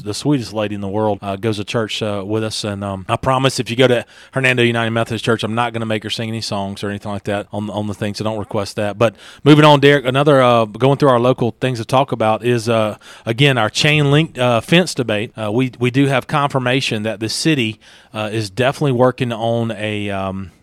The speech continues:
Speaker 2: working on a, a, a more permanent plan that will include a four-inch ornamental
Speaker 1: Four,
Speaker 2: iron.
Speaker 1: no,
Speaker 2: I'm sorry,
Speaker 1: four high,
Speaker 2: four.
Speaker 1: four foot high.
Speaker 2: <laughs> F-, four inch,
Speaker 1: Four
Speaker 2: that's
Speaker 1: inch
Speaker 2: funny.
Speaker 1: would be very tiny.
Speaker 2: <laughs> Four foot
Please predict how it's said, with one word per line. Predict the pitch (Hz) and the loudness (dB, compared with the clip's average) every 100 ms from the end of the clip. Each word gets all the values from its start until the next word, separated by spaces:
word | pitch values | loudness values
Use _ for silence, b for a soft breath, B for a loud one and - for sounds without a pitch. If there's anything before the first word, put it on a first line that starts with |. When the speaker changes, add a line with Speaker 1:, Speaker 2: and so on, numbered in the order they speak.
| - | -4
Speaker 2:
working | 113 120 117 | -2 -2 -2
on | 110 | -4
a, | 101 98 98 - - | -4 -6 -10 -10 -10
a, | |
a | 107 | -6
more | 110 101 | -4 -4
permanent | - 156 175 170 - | -2 -2 0 -2 -4
plan | 143 127 101 107 147 B B B _ | -4 -2 -2 -4 -8 B B B _
that | 117 117 | -2 0
will | 110 | -2
include | 101 131 127 | 0 0 0
a | 98 | -2
four-inch | - 147 156 160 151 - - 131 | -2 2 2 2 -2 -6 -8 0
ornamental | 143 143 135 135 131 127 | 2 2 0 0 -2 0
Speaker 1:
Four, | 147 | 0
Speaker 2:
iron. | 123 123 - | 0 -2 -4
Speaker 1:
no, | 156 117 | -4 0
Speaker 2:
I'm | 156 | 0
sorry, | - 131 | 2 0
Speaker 1:
four | 127 | 0
high, | 87 - | -2 -4
Speaker 2:
four. | 131 | 0
Speaker 1:
four | 147 | 2
foot | 127 | 2
high. | 107 92 | -2 -6
Speaker 2:
<laughs> | - - - - 110 | -10 -20 -20 -20 -18
F-, | |
four | - 104 95 | -10 -6 -6
inch, | 95 | 0
Speaker 1:
Four | 180 | 2
Speaker 2:
that's | 135 | 2
Speaker 1:
inch | 120 | 2
Speaker 2:
funny. | 107 | 0
Speaker 1:
would | |
be | 98 92 | -2 -6
very | 87 113 101 | -4 -2 -2
tiny. | 117 92 170 | -4 -2 -2
Speaker 2:
<laughs> | - - - | -2 -8 4
Four | 151 190 | 10 10
foot | - 147 123 113 | 8 4 4 4